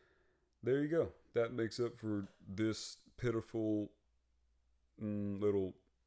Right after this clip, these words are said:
I don't know, ramble that I've given you. But, uh, yeah. Go out, do what makes you happy, what makes you productive, what glorifies God. And if you do that third one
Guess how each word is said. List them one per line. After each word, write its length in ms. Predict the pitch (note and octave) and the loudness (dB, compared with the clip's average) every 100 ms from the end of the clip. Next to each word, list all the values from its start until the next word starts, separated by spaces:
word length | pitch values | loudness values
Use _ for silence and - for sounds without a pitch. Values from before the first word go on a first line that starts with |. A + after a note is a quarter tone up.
| - | -8
I 80 | G2+ | -4
don't 180 | G2+ | -4
know, 260 | G2 F2+ F2+ | -4 -4 -6
ramble 600 | G#2+ F#2+ G2 G2 F#2 F#2 F2 | -4 0 0 0 0 -2 -2
that 140 | G#2 G2 | -2 0
I've 220 | F#2 E2 | 0 -2
given 320 | F#2 F2 F2+ | -4 -2 -2
you. 180 | F2 E2+ - _ _ _ _ - | -4 -6 -14 _ _ _ _ -4
But, 180 | G#2 | -2
uh, 300 | G2 F#2+ F#2+ D#2+ - | 0 0 0 -4 -4
yeah. 180 | G2 D2 - - - _ _ - | -4 -4 -10 -20 -20 _ _ 4
Go 180 | D3 | 6
out, 280 | C#3+ C3 B2+ | 8 6 4
do 120 | A#2 | 0
what 140 | B2+ B2 | 0 0
makes 240 | A#2+ G#2+ | 0 -2
you 80 | A#2 | 2
happy, 480 | G#2 G#2 G#2 G#2 F2+ _ | 4 4 2 -2 -4 _
what 160 | - G#2+ | -8 -4
makes 260 | G#2+ G#2 - | -2 -4 -6
you 60 | |
productive, 720 | - G2 A#2 G#2+ G#2+ G2+ - - _ | -8 -2 0 0 -2 -2 -6 -20 _
what 200 | G2 G2 | -8 -4
glorifies 500 | G#2+ G2+ G2 F#2+ F#2 | -2 -2 0 -2 0
God. 420 | G#2+ G2+ F#2+ F#2 - | -2 0 0 -2 -8
And 140 | G2+ | -8
if 160 | F#2 E2 | -8 -8
you 80 | F#2 | -8
do 360 | F#2 F#2 F2 - | -4 -2 -4 -6
that 220 | G2 F2+ - | -6 -6 -10
third 480 | - - A2+ C#3 C#3 | -16 -4 0 0 -2
one 400 | F2 D#2+ D2 D2+ | -6 -8 -8 -12